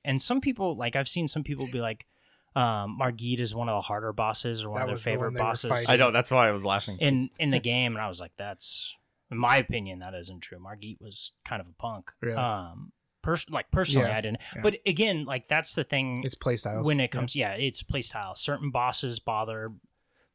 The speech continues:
Speaker 1: certain people just because of how they like to play and everything like
Speaker 4: Or
Speaker 1: that.
Speaker 4: you beat Ornstein and Smog in one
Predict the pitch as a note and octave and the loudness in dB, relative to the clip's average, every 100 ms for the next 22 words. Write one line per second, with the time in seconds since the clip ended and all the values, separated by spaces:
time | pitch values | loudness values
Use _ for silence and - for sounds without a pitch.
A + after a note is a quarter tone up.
0 | _ - - D3 B2+ - A#2+ A#2+ A2+ A#2 | _ 0 2 2 -2 -4 -2 -2 -2 0
1 | G#2+ - A2+ A2 G#2+ - - _ _ - | 0 -2 -4 -4 -4 -8 -18 _ _ -6
2 | A#2 G#2+ G#2+ G2+ F#2 - - G2 F#2 F#2+ | -4 -4 -4 -6 -10 -16 -10 -10 -10 -14
3 | F#2+ G#2+ A#2+ G#2 G2+ G3+ F#3+ D#3 C#3 - | -14 -14 -12 -12 4 6 8 8 4 4
4 | C3 B2+ - B2 A2+ - G#2 G#2+ A2 G#2 | 2 2 4 2 2 0 0 -4 -4 -4
5 | G#2+ G#2 | -6 -8